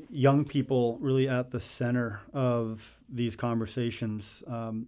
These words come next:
Greta Thunberg, for example, is someone who's been getting a lot of global attention.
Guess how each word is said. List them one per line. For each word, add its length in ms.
Greta 240
Thunberg, 640
for 180
example, 600
is 160
someone 380
who's 240
been 180
getting 500
a 60
lot 220
of 100
global 320
attention. 520